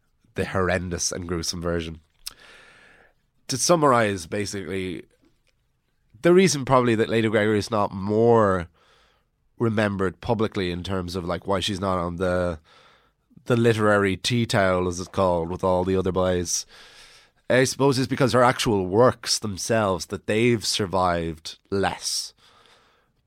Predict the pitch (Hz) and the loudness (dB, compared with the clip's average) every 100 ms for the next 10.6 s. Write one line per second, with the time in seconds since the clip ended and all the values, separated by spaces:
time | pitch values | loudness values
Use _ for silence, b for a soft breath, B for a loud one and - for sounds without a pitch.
0 | _ _ _ 131 127 - - 139 123 120 | _ _ _ 0 0 0 -2 0 -2 -2
1 | - - - 147 156 147 117 98 - - | -2 -4 -2 2 4 4 2 -2 -6 -4
2 | 117 117 110 90 90 78 80 - - 131 | 0 2 0 -4 -12 -10 -8 -6 -4 -6
3 | 98 104 95 85 76 _ _ _ _ 120 | -4 -4 -4 -6 -12 _ _ _ _ -4
4 | 113 - 98 101 107 110 87 76 90 - | -4 -4 -4 -2 -2 -2 -2 -6 -8 -14
5 | _ _ _ 110 139 123 107 101 90 98 | _ _ _ 0 2 0 0 -2 -2 -4
6 | 113 117 107 117 123 120 113 - 113 101 | -2 -2 -2 -4 -2 -2 -2 -2 -4 -2
7 | 95 90 107 113 - 98 87 82 b b | -2 0 2 2 -2 -2 -4 -8 b b
8 | b b b _ _ _ 90 95 - 107 | b b b _ _ _ -10 -10 -4 0
9 | 110 107 95 90 87 - - - 95 87 | 2 2 2 0 -4 -6 -10 -8 -10 -8
10 | - 104 107 92 - | -4 0 0 -2 -6